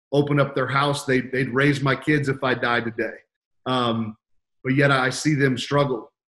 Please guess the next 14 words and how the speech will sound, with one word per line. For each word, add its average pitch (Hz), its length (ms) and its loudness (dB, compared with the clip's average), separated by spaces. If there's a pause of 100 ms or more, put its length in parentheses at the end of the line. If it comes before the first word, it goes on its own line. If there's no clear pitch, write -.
They 127 160 0
have 123 320 0 (440)
billions 135 760 -2
with 123 200 -2
a 120 60 0
B. 127 320 -2 (520)
You 127 100 -4
know, 123 120 0
they, 123 180 0
they 120 240 -4
have 131 340 0
the 123 140 0
beautiful 139 440 2
bride. 123 480 -2